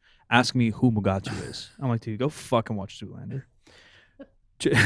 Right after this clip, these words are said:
<laughs> two, I've been getting all these sponsorship proposals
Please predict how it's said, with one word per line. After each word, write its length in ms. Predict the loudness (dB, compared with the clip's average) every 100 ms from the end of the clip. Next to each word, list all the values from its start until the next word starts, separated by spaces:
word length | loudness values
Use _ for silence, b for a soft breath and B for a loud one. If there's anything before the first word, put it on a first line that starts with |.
| 6
<laughs> 200 | 4 4
two, 480 | 8 10 10 8 6
I've 300 | 10 10 10 6
been 160 | 2
getting 240 | 4 4 4
all 160 | 2
these 280 | 4 2 2
sponsorship 880 | -4 -8 -2 2 2 2 2 2 0
proposals 760 | 0 2 4 2 0 -4 -8